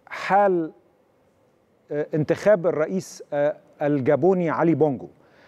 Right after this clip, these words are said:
وتعرف حال أبيه الرئيس السابق الذي أورثه الحكم، تعرف الحالة في الجابون، ثم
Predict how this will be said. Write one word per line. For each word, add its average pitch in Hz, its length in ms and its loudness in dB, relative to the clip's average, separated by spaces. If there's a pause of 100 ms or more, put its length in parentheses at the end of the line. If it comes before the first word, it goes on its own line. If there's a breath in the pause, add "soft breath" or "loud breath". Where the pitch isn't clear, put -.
(220 soft breath)
وتعرف 180 500 2
حال 190 520 2 (260)
أبيه 175 340 2 (300)
الرئيس 156 380 -4
السابق 147 480 -2 (520 soft breath)
الذي 156 260 2
أورثه 151 840 0
الحكم، 135 440 -6
تعرف 269 380 2
الحالة 185 500 2
في - 120 -8
الجابون، 123 440 -4 (680 soft breath)
ثم 277 460 0